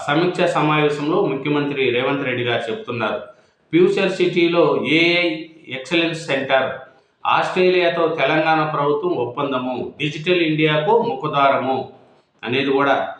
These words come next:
రేవంత్ రెడ్డి గారు చెప్తున్నారు. తెలంగాణ గ్లోబల్లో సదస్సుకు రాండి, ఏపీ సీఎం బాబుకు కోమటిరెడ్డి ఆహ్వానం, స్టాలిన్,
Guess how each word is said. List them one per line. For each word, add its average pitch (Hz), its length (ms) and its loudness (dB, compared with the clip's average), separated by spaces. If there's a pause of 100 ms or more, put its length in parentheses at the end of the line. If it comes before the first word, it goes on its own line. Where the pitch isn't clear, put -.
రేవంత్ 120 280 -2
రెడ్డి 117 200 0
గారు 113 240 -4
చెప్తున్నారు. 110 460 -6 (500)
తెలంగాణ 180 840 2
గ్లోబల్లో 165 440 4
సదస్సుకు 151 520 -2
రాండి, 127 640 0 (420)
ఏపీ 175 380 4
సీఎం 165 560 0
బాబుకు 147 680 0
కోమటిరెడ్డి 147 540 0
ఆహ్వానం, 147 680 0 (340)
స్టాలిన్, 170 640 0